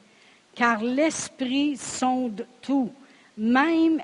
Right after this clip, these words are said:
les profondeurs de Dieu. » Il dit, « Qui donc parmi les hommes connaît les choses de l'homme, si ce n'est l'esprit de l'homme qui est en lui ?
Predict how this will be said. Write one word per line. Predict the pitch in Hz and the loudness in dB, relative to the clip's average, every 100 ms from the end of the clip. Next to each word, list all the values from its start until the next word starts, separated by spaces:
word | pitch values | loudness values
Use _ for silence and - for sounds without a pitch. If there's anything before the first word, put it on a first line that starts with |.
| - | -4
les | 208 214 | -2 -2
profondeurs | 208 - 226 262 262 - 247 240 214 220 233 233 | -4 -10 0 0 0 -4 -4 -4 -2 -2 -2 -4
de | 214 190 208 | -8 -8 -8
Dieu. » | 175 175 208 165 - _ _ _ _ _ _ | -8 -6 -6 -6 -10 _ _ _ _ _ _
Il | 233 214 | -4 -2
dit, « | 277 247 | -4 -8
Qui | - 466 453 | -2 2 2
donc | 294 285 294 302 - | 2 2 0 -2 -4
parmi | - 190 233 | -8 -4 -2
les | 233 214 185 151 | 0 -2 -2 -4
hommes | 240 254 269 262 - - - - | -4 -4 -6 -8 -12 -20 -20 -8
connaît | - 277 269 269 285 | -2 0 0 0 -2
les | 226 202 | -4 -6
choses | - 254 254 190 | -2 -2 -2 -6
de | 160 | -2
l'homme, | 190 185 202 247 262 - - - | -2 -2 -2 -4 -6 -10 -20 -14
si | - 302 | -2 0
ce | - 262 | 0 -2
n'est | 226 247 | 0 2
l'esprit | 262 220 233 - - 262 | 2 0 -2 -4 -6 -4
de | 254 226 | 0 0
l'homme | 208 214 233 226 | 0 0 0 -4
qui | - | -4
est | 202 | -4
en | 208 214 | -4 -4
lui ? | 220 269 220 | -2 -2 -4